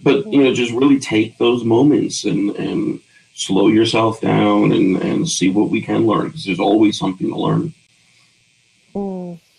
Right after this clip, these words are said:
Speaker 2: yeah. Yeah. Thank you so much, everybody, for, for being with us during this time. I'm going to
Speaker 1: Mm-hmm.
Speaker 2: try to put, uh, if you, if you came in late, or if you wanna recommend this to a friend or anything, I'm gonna try to put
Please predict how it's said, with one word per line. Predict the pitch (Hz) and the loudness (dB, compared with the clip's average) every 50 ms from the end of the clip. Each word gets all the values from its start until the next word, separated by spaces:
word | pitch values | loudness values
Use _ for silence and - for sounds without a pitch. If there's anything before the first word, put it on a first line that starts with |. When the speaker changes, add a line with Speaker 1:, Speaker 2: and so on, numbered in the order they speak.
| _ _ _ _ _ _ | _ _ _ _ _ _
Speaker 2:
yeah. | - 170 160 160 160 180 - _ _ _ _ _ _ _ _ _ _ _ _ _ _ - | -16 -14 -12 -12 -12 -14 -16 _ _ _ _ _ _ _ _ _ _ _ _ _ _ -8
Yeah. | 294 294 262 220 214 208 | -6 -2 0 0 0 -2
Thank | 208 - 302 311 339 - - 415 | -2 -2 0 0 0 0 0 0
you | 349 | 0
so | - - 349 330 311 | 0 0 -2 0 0
much, | 311 320 320 320 | 0 0 0 0
everybody, | 247 233 240 233 196 214 202 214 214 | 2 2 2 2 2 2 0 0 -2
for, | - - - 214 196 196 170 - - _ _ _ | -2 -4 -4 -2 -2 -2 -4 -6 -10 _ _ _
for | 247 220 | -8 -6
being | - 240 247 262 269 247 | -2 -2 -2 0 0 -2
with | 240 254 269 | -2 -2 -2
us | 262 254 - | -4 -6 -6
during | - 214 208 208 208 | -8 -6 -4 -4 -4
this | 202 196 - - | -6 -8 -12 -14
time. | - - 226 220 220 208 190 | -12 -8 -6 -6 -4 -4 -6
I'm | 185 208 214 - | -4 -2 0 0
going | - - 262 262 | 2 2 2 0
to | 269 | 0
Speaker 1:
Mm-hmm. | 254 277 | -2 -2
Speaker 2:
try | 277 269 247 | -2 -2 -4
to | 226 226 | -4 -6
put, | - _ 262 220 220 196 - _ _ _ _ - | -6 _ -6 -6 -6 -6 -8 _ _ _ _ -8
uh, | 208 220 220 - 233 | -4 -4 -4 -2 -4
if | 226 - - | -4 -4 -2
you, | 233 226 226 208 - _ - | -4 -2 -4 -4 -6 _ -14
if | 214 - | -14 -12
you | 220 - | -12 -10
came | - - 285 311 320 | -8 -6 -4 -4 -2
in | 320 262 233 208 | -2 -2 -2 -2
late, | 202 208 233 285 - - _ _ _ _ _ _ _ _ _ _ - | -2 -2 -2 -4 -6 -12 _ _ _ _ _ _ _ _ _ _ -2
or | 233 226 | 0 0
if | 226 226 - 226 | 0 -2 -4 -6
you | 226 | -4
wanna | 214 220 220 220 | -2 -2 -2 -2
recommend | 214 220 214 220 - 220 214 202 208 | -2 -4 -4 -4 -6 -8 -6 -6 -6
this | 208 202 - - | -8 -8 -10 -10
to | - 226 | -8 -8
a | 202 | -8
friend | - _ 226 214 208 208 202 | -8 _ -8 -6 -6 -6 -6
or | 214 208 | -6 -6
anything, | 202 202 208 - 233 208 196 185 | -6 -6 -8 -6 -6 -6 -6 -6
I'm | 170 214 240 233 | -6 -6 -6 -4
gonna | 285 285 294 285 | -4 -6 -6 -6
try | - - 262 247 | -6 -6 -4 -2
to | 233 226 233 _ _ _ _ _ _ | -2 -2 -4 _ _ _ _ _ _
put | - 233 226 220 - - | -4 -2 -2 -4 -6 -12